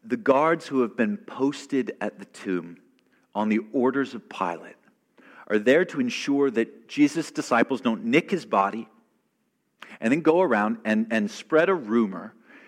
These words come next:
that this Jesus has risen from the dead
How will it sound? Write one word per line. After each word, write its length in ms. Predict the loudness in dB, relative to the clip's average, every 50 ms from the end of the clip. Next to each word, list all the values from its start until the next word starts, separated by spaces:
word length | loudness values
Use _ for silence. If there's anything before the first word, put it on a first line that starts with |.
| -20 _ 0
that 160 | 0 0 0
this 180 | -2 -8 -10 -12
Jesus 680 | -16 -12 -8 -4 -2 0 0 0 0 -2 -4 -4 -6
has 240 | -6 -6 -6 -4 -6
risen 540 | -6 -2 0 0 0 0 -2 -4 -6 -6 -6
from 220 | -6 -6 -6 -6
the 60 | -6
dead 300 | -6 -6 -8 -8 -8 -12